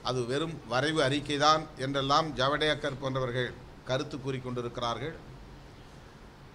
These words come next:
இந்தி திணிப்பு முயற்சி எந்த வடிவத்தில் வந்தாலும்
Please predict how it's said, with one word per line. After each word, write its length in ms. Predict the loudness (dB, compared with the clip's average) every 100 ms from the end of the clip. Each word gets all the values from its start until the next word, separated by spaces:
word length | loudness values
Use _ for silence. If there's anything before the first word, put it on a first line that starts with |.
| -20 -8
இந்தி 280 | -2 0 0
திணிப்பு 500 | -2 -2 -2 -2 -4
முயற்சி 520 | 0 0 0 -4 -4
எந்த 300 | -2 0 2
வடிவத்தில் 480 | 2 2 0 -2 -4
வந்தாலும் 440 | -2 4 4 4